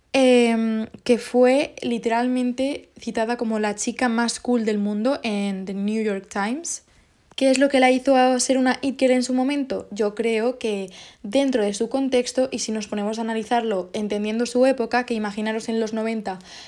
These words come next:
eh, las supermodelos como Naomi Campbell, por ejemplo, eh, que se llevaba mucho ese tipo de estética y tal, que de repente venga esta chica,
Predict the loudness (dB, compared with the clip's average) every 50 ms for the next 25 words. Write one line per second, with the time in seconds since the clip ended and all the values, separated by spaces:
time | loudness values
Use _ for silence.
0 | -20 -8 -4 -2 0 2 2 2 2 2 0 -2 -2 -2 -2 -2 0 0 0 0
1 | 0 0 0 0 -2 -2 -4 -4 -2 -2 -2 -2 -2 -2 -2 -2 -2 -2 -2 0
2 | -2 -2 -4 -4 -4 -6 -6 -4 -4 -4 -4 -4 -4 -6 -8 -10 -14 -20 -20 -20
3 | -20 -20 -20 -20 _ _ -2 0 2 2 2 0 0 -2 -2 -4 -4 -2 0 2
4 | 2 4 6 6 4 4 2 0 -2 0 -2 0 0 -2 -4 -6 -4 -2 -2 -2
5 | 0 0 0 0 0 -2 -2 -2 0 2 2 0 0 -4 -6 -4 -2 -2 0 -2
6 | -2 -2 -2 0 2 2 0 0 -4 -6 -12 _ -20 -20 -6 -2 -2 0 0 0
7 | 0 0 0 0 0 0 0 2 2 2 0 0 0 0 -2 0 0 0 -2 -2
8 | -2 -4 -4 -4 -6